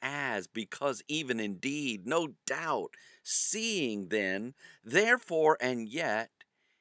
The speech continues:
he is our peace," which means Jesus is our rest, quietness, and tranquility, who has made or produced, constructed, formed, and fashioned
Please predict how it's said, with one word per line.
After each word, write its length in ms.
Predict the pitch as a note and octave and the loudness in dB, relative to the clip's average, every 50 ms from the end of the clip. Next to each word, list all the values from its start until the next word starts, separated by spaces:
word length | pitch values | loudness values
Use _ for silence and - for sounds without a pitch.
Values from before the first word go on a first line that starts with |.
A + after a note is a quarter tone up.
| _ _ | _ _
he 540 | - - - D#3+ E3 E3 E3+ E3+ F3 F3 - - | -20 -14 -10 -6 -4 -4 -2 -4 -4 -6 -4 0
is 320 | C#3 C#3+ D3 D3 C3 - | 2 2 2 2 0 0
our 180 | C3 B2+ B2+ B2 | -2 -2 -2 -4
peace," 540 | - - - C3 A#2+ G#2+ F2 D#2 - - - | -6 -8 -8 -8 -6 -6 -8 -10 -10 -4 2
which 260 | B2 C3 - - - | 2 2 2 2 -6
means 380 | B2 C3 B2+ B2 B2 G#2+ - _ - - - _ - | -2 -2 0 -2 -2 -4 -8 _ -16 -20 -20 _ -12
Jesus 600 | G2 - C3+ D#3 E3+ E3 C#3+ B2 B2 A2+ - - | -6 -2 0 0 0 0 -2 0 -2 -2 -2 0
is 220 | - A#2+ A2+ G#2 | 0 0 2 4
our 180 | A#2 A2+ A2 G#2+ | 4 4 4 4
rest, 640 | G#2 G#2 A#2+ C#3 D#3+ D#3 D3 A#2+ - - - - - _ _ _ _ _ _ _ - | 2 2 0 0 0 0 -4 -6 -8 -12 -14 -14 -18 _ _ _ _ _ _ _ -16
quietness, 800 | - - C3 D#3 F#3 F#3 E3+ D#3+ - - - F#2 E2+ - - - | -6 0 0 2 2 4 2 2 0 -2 -6 -8 -6 -6 -6 -8
and 120 | F#2 E2 | -10 -10
tranquility, 880 | - - - A2+ G#2+ G#2+ G#2+ - - - C#3 C#3 C3 A2+ F2 E2+ D#2 - _ _ _ _ _ _ _ - - - - - - - | -6 -4 -2 -2 -2 -2 -4 -6 0 2 2 2 2 -2 -6 -10 -12 -12 _ _ _ _ _ _ _ -20 -20 -20 -20 -18 -8 0
who 200 | F3+ G3 F#3 D3+ | 0 2 2 2
has 380 | C#3+ D#3+ D3+ D3+ C#3+ A#2+ A#2+ | 2 2 2 2 2 0 -4
made 460 | A#2+ B2+ D3 E3+ G3 F#3+ D#3+ C#3+ C3 B2 | -6 -4 -2 0 2 2 4 4 4 4
or 360 | G#2+ G#2+ B2 B2 A#2 A2 - - - - _ - | 4 6 8 8 6 6 2 -4 -20 -20 _ -6
produced, 1000 | - E3+ E3 D3 A#2 G2+ F#2+ G2 D3 F3+ G3 F#3 D3 A2 - - - - - | 0 0 0 0 0 -6 -8 -6 -6 -4 -4 -4 -6 -6 -6 -8 -10 -10 -8
constructed, 800 | - B2+ A2+ G#2+ - - - - E3 F3 D#3+ - - A#2+ G#2 - | -6 -6 -4 -4 -4 -6 -6 -6 -8 -8 -8 -4 -6 -6 -6 -6
formed, 460 | - - D#3+ F3+ G#3 B3 B3+ A3+ G#3 | -4 -2 -2 0 2 0 0 0 -2
and 140 | G3+ F3 D3 | -4 -4 -4
fashioned 760 | - - F3 E3+ F3 E3+ E3+ - - - A2 G#2+ A2 G#2 | -2 -2 0 0 0 -2 -2 -4 -4 -4 -4 -4 -6 -8